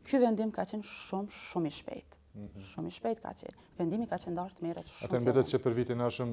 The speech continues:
Speaker 2: me u koordinu pak më herët, apo?
Speaker 1: Na ka premtu drejtoresha e arsimit që në shtator ose tetor do të bëhet, e, mbledhja e të gjitha përfaqësuesve të qerdheve dhe do të vendoset aty se çka matutje, si do të bëhet për vitin tjetër.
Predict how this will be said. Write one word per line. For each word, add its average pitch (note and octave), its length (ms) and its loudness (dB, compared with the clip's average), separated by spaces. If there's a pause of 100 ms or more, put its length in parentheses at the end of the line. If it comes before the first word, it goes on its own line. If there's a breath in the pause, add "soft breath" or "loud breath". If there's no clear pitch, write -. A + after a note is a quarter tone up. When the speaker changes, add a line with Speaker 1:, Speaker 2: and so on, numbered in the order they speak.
Speaker 2:
me A#2 80 2
u A2+ 80 4
koordinu A2 380 0
pak G#2 220 0
më G2+ 120 -4
herët, F2 240 -10
apo? A2+ 180 -10 (100)
Speaker 1:
Na G3 140 4
ka G#3+ 120 6
premtu G3 360 2
drejtoresha F3+ 580 2 (100)
e F3 60 2
arsimit F3 640 2 (260 loud breath)
që E3 400 4 (160 loud breath)
në F3+ 100 2
shtator F#3 460 0
ose F3 200 -2
tetor F3+ 420 2
do E3+ 100 2
të E3 160 0
bëhet, D#3+ 500 2
e, D#3 140 4 (240 loud breath)
mbledhja E3+ 320 2
e E3 40 0
të F3 120 -2
gjitha E3 320 -2
përfaqësuesve E3 720 -4
të E3 160 -2
qerdheve D#3+ 600 0 (280 loud breath)
dhe G3 420 4
do A#3 120 4
të D#3+ 80 0
vendoset F3 720 4
aty F#3+ 260 2
se F#3+ 140 -2
çka A3 440 4 (200 loud breath)
matutje, F3+ 560 0
si - 140 -2
do G3 140 4
të D#3+ 260 0
bëhet G3+ 240 2
për F3 140 2
vitin E3+ 280 0
tjetër. - 380 -8